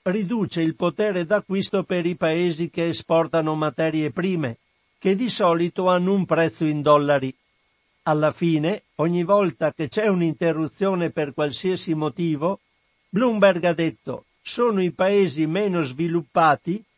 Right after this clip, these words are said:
con valute deboli, che si fanno più male."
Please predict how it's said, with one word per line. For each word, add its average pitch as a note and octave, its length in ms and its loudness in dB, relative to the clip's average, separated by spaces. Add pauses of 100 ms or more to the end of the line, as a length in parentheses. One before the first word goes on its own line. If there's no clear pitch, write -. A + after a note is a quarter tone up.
con F3 240 0
valute E3+ 540 -2
deboli, E3+ 580 0 (240)
che C4 160 -6
si B3+ 180 -4
fanno C3+ 460 0
più C#3+ 220 -4
male." D#3 480 0